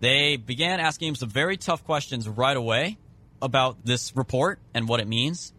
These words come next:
and how, again, this was a direct result of his policy, by the way, his policy that made this happen. And this press conference, uh, we're gonna put a link to this press conference in the description below.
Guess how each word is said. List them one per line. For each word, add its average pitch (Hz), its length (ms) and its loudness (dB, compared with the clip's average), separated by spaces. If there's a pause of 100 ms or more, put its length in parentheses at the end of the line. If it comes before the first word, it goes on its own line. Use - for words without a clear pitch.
and 127 160 0
how, 120 220 4
again, 123 360 0
this 135 220 -4
was 151 100 -2
a 131 60 -2
direct 120 320 -2
result 117 240 -4
of 101 80 -4
his 160 300 0
policy, 254 480 0
by 101 160 -2
the 101 80 -10
way, 90 240 -4 (440)
his 175 220 0
policy 196 400 0
that 107 140 -6
made 135 200 -2
this 147 140 -4
happen. 139 420 -2 (720)
And 117 540 0 (640)
this 160 360 -2
press 123 260 0
conference, 98 360 -4
uh, 131 160 -2
we're 180 140 -2
gonna 170 140 0
put 131 140 0
a 127 40 2
link 120 200 0
to - 40 -20
this 110 140 -6
press 110 160 -4
conference 110 260 -2
in 107 40 -4
the 101 60 -2
description 110 380 -4
below. 104 300 2